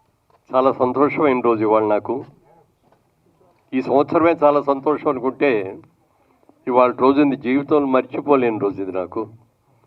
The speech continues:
ఇంతవరకు ఇలా పబ్లిక్‌గా స్టేజ్ మీదకి వచ్చి ఫంక్షన్ చేసుకుందా లేదు నేను. ఎందుకంటే మొదటి నుంచి కూడా నాకు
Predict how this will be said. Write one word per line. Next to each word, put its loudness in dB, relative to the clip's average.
ఇంతవరకు 4
ఇలా 4
పబ్లిక్‌గా 2
స్టేజ్ -2
మీదకి 0
వచ్చి -4
ఫంక్షన్ -2
చేసుకుందా -4
లేదు -4
నేను. -16
ఎందుకంటే 2
మొదటి 4
నుంచి 0
కూడా 4
నాకు 0